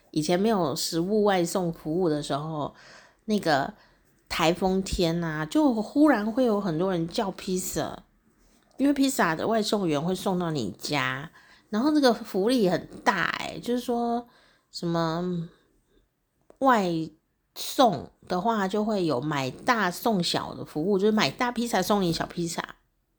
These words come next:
等于买一送一半的嘛，对不对？如果你到店里自己拿的话，有的店还有买大送大的服务，哦，就会看那个，呃，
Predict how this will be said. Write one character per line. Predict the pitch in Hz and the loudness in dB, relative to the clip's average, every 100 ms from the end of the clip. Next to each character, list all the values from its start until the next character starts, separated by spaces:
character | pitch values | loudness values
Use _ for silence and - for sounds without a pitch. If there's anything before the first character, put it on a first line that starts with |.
| _ _ _ | _ _ _
等 | 139 | -6
于 | 147 | -4
买 | 147 | -4
一 | 147 202 208 | -2 0 0
送 | 202 214 185 170 160 165 - | 0 0 0 0 -4 -6 -8
一 | - | -4
半 | 156 - 165 | 0 2 2
的 | 147 | 0
嘛， | 123 123 | -8 -8
对 | 135 | -6
不 | |
对？ | 151 151 - - - | -6 -6 -10 -18 0
如 | 214 | 4
果 | 254 | 4
你 | 233 185 | 4 0
到 | 214 | 0
店 | 214 240 180 | 0 0 0
里 | 151 | -2
自 | - | -2
己 | 202 143 | -4 -2
拿 | 151 139 | -4 -4
的 | 156 | -4
话， | 190 | -2
有 | 170 139 | 0 0
的 | 127 135 | 0 -2
店 | 180 226 180 | 0 0 0
还 | 165 160 | -2 -2
有 | 170 | 0
买 | 151 151 127 | -2 -4 -6
大 | - 214 | -4 -2
送 | 208 - 233 | 0 2 2
大 | 202 214 175 | 2 2 2
的 | 147 | 0
服 | 151 - 131 | -4 -6 -2
务， | 165 196 - - - - - | 0 -2 -4 -10 -20 -20 -14
哦， | - 147 | -8 -8
就 | 147 208 | -4 -4
会 | |
看 | 214 214 | 0 0
那 | 196 190 | 2 0
个， | 165 147 107 - - - - - | 0 0 -2 -6 -12 -18 -20 -14
呃， | - 147 - 82 - | -6 -4 -2 -4 -6